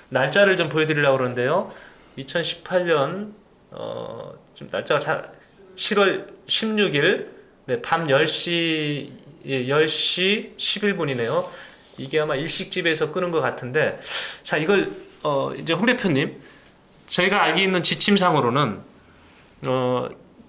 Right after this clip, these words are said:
청장이 업무 추진비를 쓰고 카드 결제를 하면 삼 일 이내에 와서 전산 등록을 해서 이게 지출됐다는 사실을, 에, 행위를 이렇게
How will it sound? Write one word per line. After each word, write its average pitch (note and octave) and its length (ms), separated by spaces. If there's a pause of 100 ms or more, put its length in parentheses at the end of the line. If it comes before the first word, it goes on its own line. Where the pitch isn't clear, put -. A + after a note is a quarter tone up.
(520)
청장이 G3 420
업무 D#3+ 180
추진비를 F3+ 380
쓰고 F#3+ 340
카드 G3+ 280
결제를 D#3+ 380
하면 C#3 420 (420)
삼 - 320
일 G#3+ 140
이내에 E3+ 420
와서 B2+ 800 (560)
전산 E3 340
등록을 E3 380
해서 G3 720
이게 D#3+ 380
지출됐다는 F#3 640
사실을, F3+ 720 (340)
에, A#2+ 280 (140)
행위를 G3+ 580 (380)
이렇게 C3 340